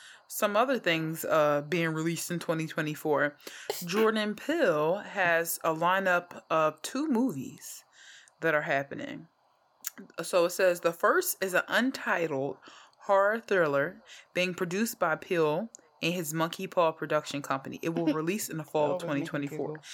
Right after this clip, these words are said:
Speaker 1: The second, hailing from Universal Pictures,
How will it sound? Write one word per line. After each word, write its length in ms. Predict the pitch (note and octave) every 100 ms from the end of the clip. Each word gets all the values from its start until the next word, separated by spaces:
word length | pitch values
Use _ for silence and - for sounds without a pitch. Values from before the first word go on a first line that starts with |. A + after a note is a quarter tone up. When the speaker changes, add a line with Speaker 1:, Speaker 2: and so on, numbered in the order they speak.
| - - - -
Speaker 1:
The 80 | E3
second, 540 | - G3+ A3+ G3+ F3 -
hailing 400 | F3 F#3+ E3+ D#3+
from 220 | E3+ D#3+
Universal 680 | E3 D#3 D3 A3 D#4+ - C#3
Pictures, 680 | - C#3 - E2+ - -